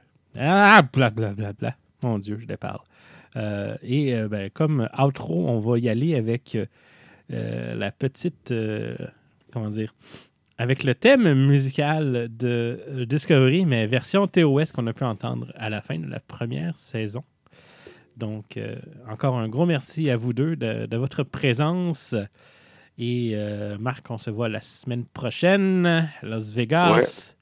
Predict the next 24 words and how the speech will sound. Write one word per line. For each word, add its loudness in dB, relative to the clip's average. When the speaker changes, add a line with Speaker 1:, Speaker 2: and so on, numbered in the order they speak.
Speaker 1:
Et 0
Speaker 2:
On 6
se 4
Speaker 1:
Rémi, 4
Speaker 2:
voit 6
Speaker 1:
on 4
se 0
Speaker 2:
dans 6
Speaker 1:
voit, 6
euh, 0
Speaker 2:
sept 6
jours 8
exactement. 0
Speaker 1:
Rémi, 0
on -2
se -6
voit -4
l'année -4
prochaine -2
avec -4
un -6
peu -6
de -18
chance. -10